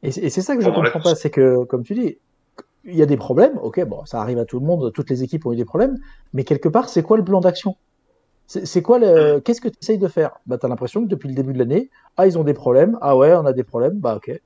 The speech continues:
Speaker 1: Et surtout, changez rien, quoi. Bah ok, bah faut pas s'étonner que ça continue alors, hein.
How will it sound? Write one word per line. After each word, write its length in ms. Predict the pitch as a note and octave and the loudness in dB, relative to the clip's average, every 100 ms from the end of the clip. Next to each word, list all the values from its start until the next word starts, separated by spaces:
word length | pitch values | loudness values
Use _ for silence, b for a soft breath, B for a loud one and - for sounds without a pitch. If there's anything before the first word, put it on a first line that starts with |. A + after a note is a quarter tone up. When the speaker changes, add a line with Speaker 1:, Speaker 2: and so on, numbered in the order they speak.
| _ D3+ | _ -6
Speaker 1:
Et 100 | C#3 | -4
surtout, 260 | D#3 G#3+ | -4 -4
changez 240 | G3+ F3+ D3+ | -2 0 0
rien, 220 | C#3+ D3 | 0 -2
quoi. 200 | A#2 - _ _ _ _ _ _ - | -8 -18 _ _ _ _ _ _ -16
Bah 360 | F2+ F#2+ G2 G#2+ | -14 -12 -14 -8
ok, 160 | A#3 | -4
bah 100 | A3 | -2
faut 120 | - C#3 | -2 -4
pas 80 | B2 | -6
s'étonner 320 | A#2 A#2+ C3+ | -6 -6 -6
que 60 | |
ça 80 | - | -8
continue 320 | - A#2+ C#4+ | -8 -4 -2
alors, 180 | A3 | 0
hein. 80 | C3+ | -2